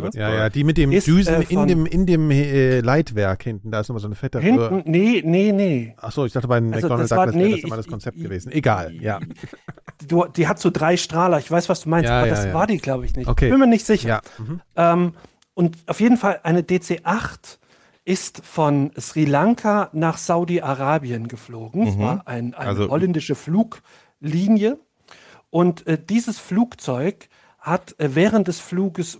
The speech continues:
Speaker 3: Bodenberührung gekriegt. Also die haben die Höhe falsch eingeschätzt, äh, und haben Bodenberührung bekommen.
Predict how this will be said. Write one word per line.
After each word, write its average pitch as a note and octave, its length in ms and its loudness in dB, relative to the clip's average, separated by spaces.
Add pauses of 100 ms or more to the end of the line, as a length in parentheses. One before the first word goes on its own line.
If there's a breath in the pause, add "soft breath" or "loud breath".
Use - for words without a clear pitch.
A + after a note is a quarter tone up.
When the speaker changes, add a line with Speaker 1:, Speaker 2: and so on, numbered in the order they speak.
(120)
Speaker 3:
Bodenberührung C3+ 1080 0 (120)
gekriegt. - 460 -10
Also C3+ 160 -6
die C3+ 160 -4
haben D3+ 140 2
die C#3 140 -2
Höhe A3 180 4
falsch F#3 280 0
eingeschätzt, E3+ 600 -4 (540 soft breath)
äh, D3+ 300 2 (120)
und D3+ 420 0
haben C#3+ 380 -2
Bodenberührung F#3 1200 0
bekommen. F3+ 440 0